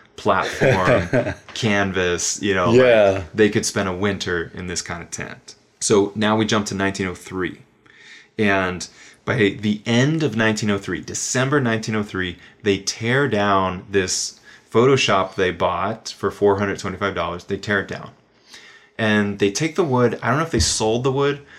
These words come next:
Speaker 1: or if they gave it to Ralph Cameron, uh, as a favor, you know, for him letting them
Speaker 2: Yeah.
Speaker 1: put their tent up. Uh, but basically, they're moving out of Williams. They're trying to move everything up to the canyon. And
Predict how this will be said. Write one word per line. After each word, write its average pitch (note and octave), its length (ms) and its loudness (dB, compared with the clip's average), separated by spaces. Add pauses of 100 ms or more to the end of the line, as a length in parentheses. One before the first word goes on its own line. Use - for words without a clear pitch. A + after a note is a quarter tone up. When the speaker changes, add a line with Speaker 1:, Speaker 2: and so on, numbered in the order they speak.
(140)
Speaker 1:
or A2 120 2
if G#2 100 -2
they G2+ 120 2
gave G2+ 380 0
it A#2+ 120 0
to A2 80 -4
Ralph A2+ 300 0
Cameron, A#2+ 540 -2 (320)
uh, F#2 280 0
as F#2 140 -4
a F2 40 -10
favor, G#2+ 520 0 (160)
you G#2+ 140 2
know, F#2+ 120 2
for G2 180 -2
him F#2+ 240 -4
letting F#2 260 -2
them F2 400 -2 (120)
Speaker 2:
Yeah. C#3+ 300 4
Speaker 1:
put G2 120 -4
their - 100 -4
tent G3+ 420 -6
up. - 280 -10 (460)
Uh, D2+ 280 -2
but A2 240 2
basically, C3 400 4
they're G#2+ 200 4
moving A2 500 2
out C#3 120 4
of D#3+ 80 0
Williams. A#2+ 600 -4 (200)
They're G2 120 -8
trying A2 180 0
to G#2+ 60 0
move G#2+ 260 2
everything G#2 280 2
up G2 120 -4
to G2 80 -4
the F2 80 -8
canyon. G#2 500 -4 (400)
And G2 360 -2